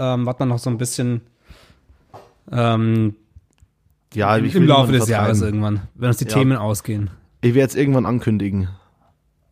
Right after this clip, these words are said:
Speaker 1: Ja, perfekt. Cool.
Speaker 2: Geil. Ähm,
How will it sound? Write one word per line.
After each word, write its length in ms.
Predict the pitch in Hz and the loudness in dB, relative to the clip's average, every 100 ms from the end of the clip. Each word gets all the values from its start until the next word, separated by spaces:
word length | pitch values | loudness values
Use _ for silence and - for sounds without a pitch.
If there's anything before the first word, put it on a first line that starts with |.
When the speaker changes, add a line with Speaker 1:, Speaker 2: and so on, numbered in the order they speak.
| _ _ _ | _ _ _
Speaker 1:
Ja, 160 | - 98 | -12 -4
perfekt. 400 | - 104 104 _ _ - _ - - - - | -6 -4 -10 _ _ -20 _ -20 -20 -12 -2
Cool. 280 | 226 196 104 - _ - - - _ _ - | 2 2 0 -12 _ -20 -20 -20 _ _ -6
Speaker 2:
Geil. 380 | 107 117 120 85 - - - - | 0 2 2 0 -10 -20 -20 -4
Ähm, 720 | 117 117 113 117 113 113 113 | 2 4 6 4 4 2 0